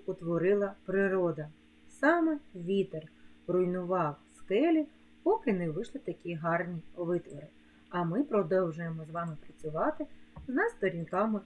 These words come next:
нашого зошита. Попрацюємо із фрагментом німої фізичної карти. Карта називається німа, тому що вона не має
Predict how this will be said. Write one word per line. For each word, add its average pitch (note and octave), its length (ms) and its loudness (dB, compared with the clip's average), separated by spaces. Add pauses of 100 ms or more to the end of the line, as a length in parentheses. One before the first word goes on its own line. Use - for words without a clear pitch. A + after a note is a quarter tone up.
нашого E3 520 -4
зошита. - 400 -8 (540)
Попрацюємо G3+ 760 2
із - 160 -4
фрагментом G#3 720 0 (200)
німої G3 760 2 (100)
фізичної F3+ 640 -2
карти. F3+ 440 -4 (640)
Карта G#3 360 2
називається E3+ 680 -2
німа, D#3+ 560 -6 (400)
тому F#3+ 260 0
що F3 240 -6
вона E3+ 280 -2
не E3 140 -4
має G#3 420 0